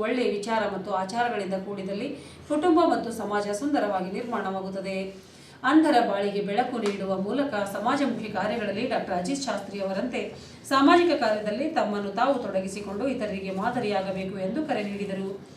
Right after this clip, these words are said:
ಆರೋಗ್ಯ, ಜ್ಞಾನ ಮತ್ತು ಸಂಸ್ಕಾರ ಪಡೆಯುವುದು ಅತ್ಯಂತ ಕಠಿಣ ಕಾರ್ಯವಾಗಿದೆ. ಜಾಗೃತಿ ಕೊರ-, ಕೊರತೆಯಿಂದಾಗಿ ಅಂಧತ್ವದ ಪ್ರಮಾಣ ಎಲ್ಲೆಡೆ ಹೆಚ್ಚಾಗುತ್ತಿದೆ. ದೂರದರ್ಶನ,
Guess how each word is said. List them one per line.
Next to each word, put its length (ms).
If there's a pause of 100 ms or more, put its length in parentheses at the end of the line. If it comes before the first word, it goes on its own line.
(420)
ಆರೋಗ್ಯ, 420 (100)
ಜ್ಞಾನ 260 (140)
ಮತ್ತು 220
ಸಂಸ್ಕಾರ 380 (120)
ಪಡೆಯುವುದು 360
ಅತ್ಯಂತ 320
ಕಠಿಣ 440
ಕಾರ್ಯವಾಗಿದೆ. 580 (540)
ಜಾಗೃತಿ 540 (240)
ಕೊರ-, 320
ಕೊರತೆಯಿಂದಾಗಿ 640
ಅಂಧತ್ವದ 560
ಪ್ರಮಾಣ 280
ಎಲ್ಲೆಡೆ 440
ಹೆಚ್ಚಾಗುತ್ತಿದೆ. 640 (540)
ದೂರದರ್ಶನ, 580